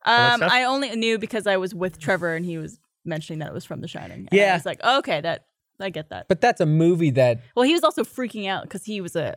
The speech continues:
Speaker 2: I guess, a big fan of The Shining, and so instantly recognized
Speaker 3: That's,
Speaker 2: the
Speaker 1: It's
Speaker 2: stuff.
Speaker 3: that's
Speaker 1: pretty
Speaker 3: reference the movie is what that was.
Speaker 2: Yeah.
Speaker 3: That's reference the movie.
Speaker 1: Yeah. But there were elements in it like, "Hey, I'm gonna go to this room," and everybody's laughing in our audience 'cause they know, "Don't go to that room."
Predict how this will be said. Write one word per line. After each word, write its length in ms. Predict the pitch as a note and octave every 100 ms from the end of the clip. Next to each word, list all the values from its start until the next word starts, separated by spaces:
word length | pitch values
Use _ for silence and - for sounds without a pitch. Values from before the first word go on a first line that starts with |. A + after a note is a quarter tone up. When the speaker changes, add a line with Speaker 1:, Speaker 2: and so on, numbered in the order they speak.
| D3+
Speaker 2:
I 80 | D#3+
guess, 180 | D#3+
a 40 | D#3
big 180 | D3 D3
fan 180 | D3
of 60 | C#3+
The 60 | C#3+
Shining, 440 | C3+ C3 A#2+ E3+
and 120 | - E3
so 360 | D3+ C#3 - G#3 G#3 - -
instantly 400 | G3 - A#2+ D3
recognized 420 | A#2+ E3+ C3+ A2
Speaker 3:
That's, 100 | -
Speaker 2:
the 100 | F3
Speaker 1:
It's 140 | D3+ B2
Speaker 2:
stuff. 140 | -
Speaker 3:
that's 180 | E3 E3+
Speaker 1:
pretty 120 | C#3+
Speaker 3:
reference 420 | D#3 D3 D3+ B2 -
the 80 | A#2
movie 360 | A2+ G#2 E2+
is 180 | - F#2+
what 160 | G2 F#2
that 160 | F#2+
was. 280 | G#2 - -
Speaker 2:
Yeah. 140 | E3 C#3+
Speaker 3:
That's 100 | -
reference 560 | G#2 B2+ A2+ A2+ G#2 -
the 80 | G#2+
movie. 500 | G#2 F#2+ C3 A#2+ A#2 _
Speaker 1:
Yeah. 220 | A#2 - - _ _ -
But 80 |
there 100 | C#3+
were 80 | F#3+ -
elements 460 | D3 D#3+ D#3 C3+ -
in 80 | C#3+
it 100 | -
like, 240 | B2 A2+
"Hey, 120 | - B3+
I'm 60 |
gonna 100 | G#3 F#3+
go 100 | G3
to 80 |
this 160 | E3 -
room," 240 | F#3 D#3+
and 80 | B2
everybody's 400 | B2 C3 C3+ A#2
laughing 540 | A2 A2 B2 D#3+ D#3 D#3+ - - A2
in 120 | A#2
our 140 | A2
audience 320 | A2+ C3 D#3+ -
'cause 120 | B2
they 60 |
know, 200 | A#2 A#2+
"Don't 260 | A#2+ C#3 C#3
go 160 | C#3+ C#3
to 60 |
that 160 | C3+ B2+
room." 340 | C3 D#3 A3